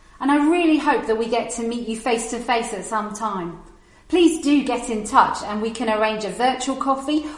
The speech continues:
or even now a socially distanced coffee and get to know each other and help you explore who God is and what Burlington family is about. But over this time, I think we've learnt a lot about the church, and I've just got a few points,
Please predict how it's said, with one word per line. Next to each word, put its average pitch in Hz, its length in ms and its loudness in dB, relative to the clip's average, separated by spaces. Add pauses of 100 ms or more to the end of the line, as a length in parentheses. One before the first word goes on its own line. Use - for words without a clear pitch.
or 269 120 4
even 254 380 4
now 214 320 4
a 208 60 -2
socially 214 460 -2
distanced 226 720 -4
coffee 196 520 -6 (260)
and 254 160 0
get 294 260 4
to 277 100 -2
know 247 240 0
each 240 180 -6
other 196 200 -4
and 196 160 -6
help 254 320 -2
you 247 160 -2 (180)
explore 240 960 -2
who 269 300 2
God 262 220 4
is 214 460 -4 (280)
and 196 240 -4 (160)
what 226 240 0
Burlington 196 760 -2 (160)
family 175 580 -2 (100)
is 180 180 -8
about. 180 580 -8 (2250)
But 269 120 -8
over 311 200 6
this 247 360 -6
time, 190 340 0
I 196 80 -4
think 226 240 -8
we've 226 140 -4
learnt 208 240 2
a 220 60 -6
lot 202 240 -6
about 165 260 -4
the 185 80 -10
church, 175 360 -6
and 240 80 -6
I've 240 100 -6
just 415 160 -4
got 320 100 2
a 269 60 0
few 269 340 0
points, 190 340 0